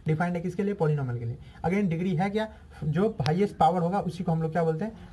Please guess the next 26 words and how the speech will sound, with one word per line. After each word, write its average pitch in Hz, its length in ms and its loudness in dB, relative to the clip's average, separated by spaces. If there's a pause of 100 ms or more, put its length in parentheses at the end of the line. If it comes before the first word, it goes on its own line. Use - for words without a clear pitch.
(100)
Degree। 143 300 0 (760)
ओके, 160 180 -2 (2000)
चलिए, 226 280 4 (300)
degree 214 380 2
के 247 80 4
हिसाब 196 260 6
से 233 120 4
polynomial 185 420 2
को 202 60 0
define 220 300 2
किया 135 160 -2
गया। 117 120 -8 (760)
एक 262 80 0
को 254 120 2
बोला 233 140 4
जाता 226 160 4
है 226 60 2
linear 226 340 4
polynomial। 131 480 0
Again, 226 300 0
अब 220 140 0
linear 208 420 0
क्यों 233 140 0
नाम 190 180 2
पड़ 180 140 0
गया? 196 260 0